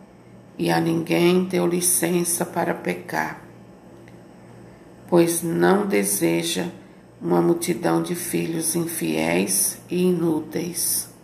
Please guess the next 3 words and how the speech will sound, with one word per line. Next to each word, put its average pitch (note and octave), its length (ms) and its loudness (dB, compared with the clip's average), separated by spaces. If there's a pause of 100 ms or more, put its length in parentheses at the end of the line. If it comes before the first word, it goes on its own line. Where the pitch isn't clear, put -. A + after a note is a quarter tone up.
(1120)
Palavra E3+ 680 2
do F#3 180 -2
Senhor, D#3+ 760 -2